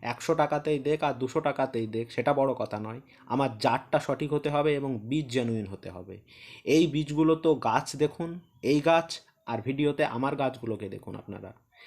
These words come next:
সেই গাছের কোয়ালিটি আর এই গাছের কোয়ালিটি আপনারা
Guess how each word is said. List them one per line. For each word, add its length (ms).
সেই 340
গাছের 260
কোয়ালিটি 520
আর 100
এই 180
গাছের 360
কোয়ালিটি 500
আপনারা 480